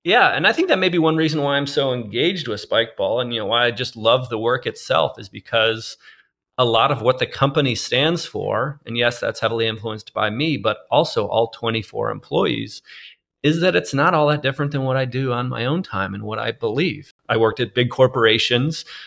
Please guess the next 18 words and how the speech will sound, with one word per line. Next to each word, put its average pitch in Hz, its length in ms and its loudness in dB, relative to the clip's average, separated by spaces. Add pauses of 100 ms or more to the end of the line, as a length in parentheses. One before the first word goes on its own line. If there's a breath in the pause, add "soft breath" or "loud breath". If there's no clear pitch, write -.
(120)
a - 60 -6
couple 120 200 2
smaller 113 380 2
startups, 110 600 0
and, 107 300 -4
um, 110 680 -4
none 123 160 2
of 139 120 2
them, 131 360 4
uh, 123 320 2
sort 123 240 2
of 107 180 -2 (360)
brought 123 320 4
those 120 240 4
two 123 280 -2
close 113 280 0
together. 101 540 2
And 98 320 -2